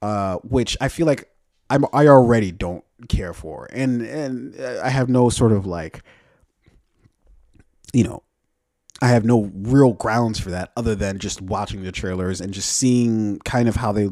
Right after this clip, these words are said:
looks like they're setting him up from the trailers. Um, it just doesn't, I don't, I don't think I'm gonna like what the approach is, is, is with him, but hopefully I get pleasantly surprised with that. Um, we'll, we'll, we'll see. Um, but, but yeah,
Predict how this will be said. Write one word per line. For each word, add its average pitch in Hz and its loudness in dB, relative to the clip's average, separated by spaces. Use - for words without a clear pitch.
looks 123 2
like 123 -6
they're 107 -6
setting 110 -2
him 104 -2
up 87 -6
from 92 -12
the 85 -6
trailers. 110 -2
Um, 98 -2
it 139 0
just 123 0
doesn't, 127 -2
I 120 -4
don't, 131 -2
I 131 -6
don't 135 -4
think 123 -6
I'm 117 -6
gonna 104 -8
like 95 -12
what 101 -12
the 95 -12
approach 95 -8
is, 90 -8
is, 92 -16
is 95 -16
with 90 -10
him, 120 -2
but 101 -6
hopefully 110 -2
I 95 -6
get 98 -8
pleasantly 95 -8
surprised 90 -12
with 87 -14
that. 90 -12
Um, 90 -8
we'll, 101 -6
we'll, 101 -12
we'll 92 -12
see. 92 -8
Um, 92 -10
but, 104 -6
but 101 -10
yeah, 98 -8